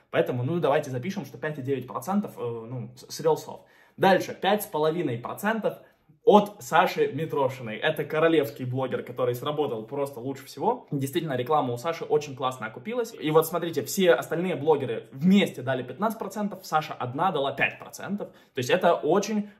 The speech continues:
такая хорошая, жирная, классная реклама, которая хорошо сработала. Дальше, четыре и один процента продаж пришли ко мне с экспертного круга. Это такая механика, когда объединяются блогеры или эксперты в одной сфере и обмениваются подписчиками.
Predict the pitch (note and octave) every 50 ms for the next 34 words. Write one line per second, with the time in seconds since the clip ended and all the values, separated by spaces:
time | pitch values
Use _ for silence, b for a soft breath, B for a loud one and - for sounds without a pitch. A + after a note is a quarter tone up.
0 | _ _ - B2 B2+ B2 G#2+ - - B2+ D#3 G3+ G3+ G#3 - F3 E3 D#3 C3+ B2
1 | C3 F3 F#3 F3 D#3 D3+ D3+ B2+ B2 A2+ - - - D3+ D3+ D3+ - C3 A2+ G#2+
2 | - B2 D#3 F#3 G#3+ G#3+ G#3+ G#3+ G#3 - - C3+ B2+ E3 E3 D3 - - G#2+ -
3 | - D#3 D3 - A#2+ G#2 G2+ - - - _ _ _ _ _ _ _ _ _ _
4 | _ _ - - D3 G3 F3 D3 - B2 - - E3+ D3+ A3 G#3 D#3+ - - C#3
5 | D3+ - E3+ D#3+ D3+ - B2+ - D3+ C3+ B2 B2+ - - C3+ C#3 C#3 C#3 - -
6 | - - _ _ _ - D3+ D3 - G3 F#3+ - - C#3+ D3+ D3+ C3+ - - -
7 | - - - F3+ E3+ D#3 - C#3+ B2+ A#2+ - - C#3+ C3 B2+ A#2 B2 C3+ B2+ B
8 | B B B B G3+ G#3 G3+ E3+ - G3 F#3 F3+ E3+ D#3 - - A2 G#2+ G#2 G#2
9 | A#2+ A#2+ A#2+ A2+ B2+ D3+ C#3 - - - - C#3 C3+ B2+ D3+ C#3 D3 E3 F3 F3
10 | E3+ D#3 B2 A2 G#2+ - - - - - _ - B2 B2+ D3+ E3+ F3 F3+ D3 B2
11 | C3 A#2+ A#2+ A#2+ - E3 D#3 D3 - - C#3+ - - - - - E3+ D3 B2 A#2
12 | - A#2+ - - B2 B2 - - D#3+ C#3+ B2+ E3 D#3 C3 A#2 - - - - A#2+
13 | G#2+ A2 D3 G3 G#3+ b b b b b - C#4 C4+ G3 D3 F3 F#3 F#3 E3+ D#3
14 | C#3 C#3 - - - C#3+ B2 B2 B2 G#2 - - - - -